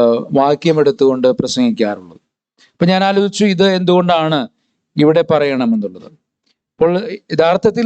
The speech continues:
നോക്കിയാൽ നമ്മളുടെ ഒരു വർഷം ഏതാണ്ട് മരണത്തോട് അടുക്കുകയാണ്. അതിൻ്റെ മരണം സംഭവിക്കുകയും പുതിയൊരു വർഷം ജനിക്കുകയും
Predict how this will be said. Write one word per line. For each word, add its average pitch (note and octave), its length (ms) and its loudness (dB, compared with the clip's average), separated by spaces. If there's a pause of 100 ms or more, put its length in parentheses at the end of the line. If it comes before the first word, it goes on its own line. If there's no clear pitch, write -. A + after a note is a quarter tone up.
(100)
നോക്കിയാൽ F#3+ 440 0 (1120)
നമ്മളുടെ G3 600 0 (100)
ഒരു F#3 180 4
വർഷം G3 320 -2 (260)
ഏതാണ്ട് F3 320 0
മരണത്തോട് E3+ 600 2
അടുക്കുകയാണ്. C3+ 560 -2 (920)
അതിൻ്റെ E3+ 340 2 (1300)
മരണം E3 320 0 (180)
സംഭവിക്കുകയും D#3 720 0 (180)
പുതിയൊരു D3+ 400 2
വർഷം C#3 280 -4 (120)
ജനിക്കുകയും C3 540 0